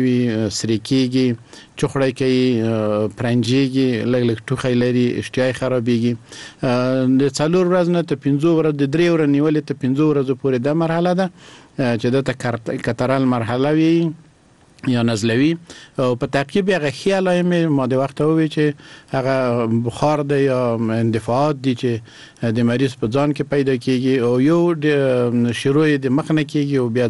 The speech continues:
ځان ته، او بالاخره درېیمه ورځ پښو ته ښکته کېږي. آه، یو شی بل هم باز زه اضافه کوم، هغه دا چې، آه، کېدای شي د بخار یا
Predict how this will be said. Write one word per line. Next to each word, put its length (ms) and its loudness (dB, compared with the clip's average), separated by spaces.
ځان 180 0
ته، 100 -4
او 140 0
بالاخره 460 -2
درېیمه 360 0
ورځ 240 -2
پښو 260 0
ته 80 0
ښکته 380 -4
کېږي. 260 0
آه، 220 2
یو 120 2
شی 140 -2
بل 180 0
هم 200 0
باز 160 0
زه 60 2
اضافه 380 -2
کوم، 180 -2
هغه 180 -2
دا 180 0
چې، 160 -2
آه، 200 2
کېدای 400 0
شي 100 0
د 240 0
بخار 340 -2
یا 200 2